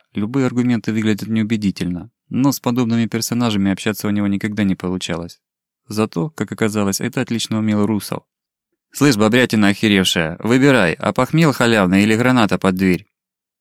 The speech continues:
С той стороны замолчали, лишь громкое сосредоточенное сопение выдавало бурную работу мысли. «Что, правда похмелиться дашь?»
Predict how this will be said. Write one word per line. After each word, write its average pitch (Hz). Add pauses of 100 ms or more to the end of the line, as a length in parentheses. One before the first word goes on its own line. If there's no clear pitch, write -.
(920)
С -
той 135
стороны 120
замолчали, 104
лишь 98
громкое 107
сосредоточенное 101
сопение 101
выдавало 98
бурную 104
работу 95
мысли. 98 (760)
«Что, 113
правда 139
похмелиться 113
дашь?» 87